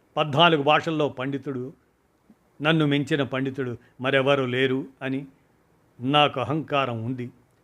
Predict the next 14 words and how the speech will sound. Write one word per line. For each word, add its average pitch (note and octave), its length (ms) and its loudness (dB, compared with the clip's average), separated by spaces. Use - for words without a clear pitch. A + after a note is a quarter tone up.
అందులో C#3+ 360 2
న్యాయం B2+ 480 0
ఉంది" B2+ 320 -6
అని C3 180 -6
ఆయనే C3 380 0
సగర్వంగా B2 680 -4
ప్రకటించుకున్న B2+ 760 -4
ధైర్యశాలి. A2+ 680 -8
ఈ A#2+ 220 -4
సరస్వతీపుత్రుణ్ణి C3 1080 -6
నందమూరి C#3 520 2
తారక C3+ 360 -2
రాముడు C3+ 360 -2
మనసారా C3 640 -4